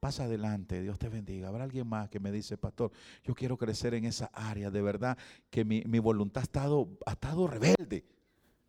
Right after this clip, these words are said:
pero yo quiero someter mi voluntad". Pasa adelante, mi hermano. ¿Habrá alguien más? ¿Habrá alguien más?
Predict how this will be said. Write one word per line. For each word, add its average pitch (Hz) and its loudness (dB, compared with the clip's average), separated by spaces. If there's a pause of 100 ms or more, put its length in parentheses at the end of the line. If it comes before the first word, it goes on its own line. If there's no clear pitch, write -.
(160)
pero 101 0
yo 104 2
quiero 127 0
someter 113 0
mi 113 0
voluntad". 95 -2 (460)
Pasa 143 0
adelante, 117 2
mi 104 0
hermano. 101 0
¿Habrá 120 2
alguien 170 2
más? 120 -6 (520)
¿Habrá 135 2
alguien 165 4
más? 120 -4